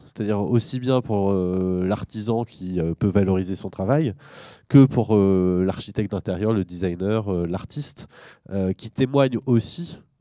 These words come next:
en fait, de la relation particulière qu'il a, euh, à un matériau, un savoir-faire. Euh, voilà, enfin, euh,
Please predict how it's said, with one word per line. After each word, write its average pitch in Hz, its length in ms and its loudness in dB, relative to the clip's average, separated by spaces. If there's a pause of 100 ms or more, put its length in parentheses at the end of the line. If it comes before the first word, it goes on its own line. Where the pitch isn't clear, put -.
en 95 120 -6
fait, - 420 -8
de 104 140 -6
la 98 180 -2
relation 104 460 -6
particulière 107 680 -8
qu'il 98 180 -10
a, 120 160 -4
euh, 90 180 -6 (300)
à 95 80 -10
un 95 80 -6
matériau, 95 640 -4
un 101 80 -10
savoir-faire. 101 760 -8
Euh, 82 200 -10 (480)
voilà, 110 240 -6
enfin, 80 260 -10 (160)
euh, - 80 -16